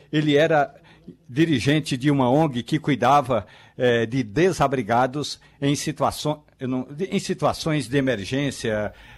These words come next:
eh, principalmente o pessoal da, das favelas da cidade de São Paulo. Com o passar do tempo, Paulo Teixeira ganhou prestígio dentro do P T, tornou-se líder da legenda, foi presidente do partido no Estado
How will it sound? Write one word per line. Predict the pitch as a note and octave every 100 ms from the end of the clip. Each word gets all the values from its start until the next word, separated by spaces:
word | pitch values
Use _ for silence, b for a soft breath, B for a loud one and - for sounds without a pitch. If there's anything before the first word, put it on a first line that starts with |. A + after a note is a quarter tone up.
| -
eh, | C3 C#3+ A#2+ G#2+ G#2+ -
principalmente | D#3+ F#3 D#3+ B2+ A2 C#3+ C#3
o | C#3
pessoal | C#3 A#2 A#2+ B2+
da, | A#2 A2 F#2+
das | F2+ A2+ -
favelas | A2 A#2+ B2+ B2 A#2 - -
da | A2
cidade | G#2+ C3+ A2 A2 A2
de | -
São | C3 A#2
Paulo. | F2+ E2 E2+
Com | -
o | G#3
passar | D#3 - A2+
do | G#2
tempo, | - D#3+ - -
Paulo | A#2+ A#2+
Teixeira | - A#2 B2 A#2
ganhou | A#2+ A#2+
prestígio | A2 C#3 B2 - E3+ D#3+ B2+
dentro | A2+ A#2+ A2+ A#2
do | A#2
P | D#3 C3+
T, | F3 F#3 - b b b b -
tornou-se | D3+ C3 C#3 -
líder | B2 D#3 C3 A#2+ G#2+
da | A2
legenda, | G#2+ F#2+ C3 E3 C#3+ A#2
foi | - B2
presidente | C#3+ A#2 B2 A#2+ B2+
do | A2
partido | A2+ F#2+ B2 A2 A2+
no | A2
Estado | - - D3+ D#3+ D3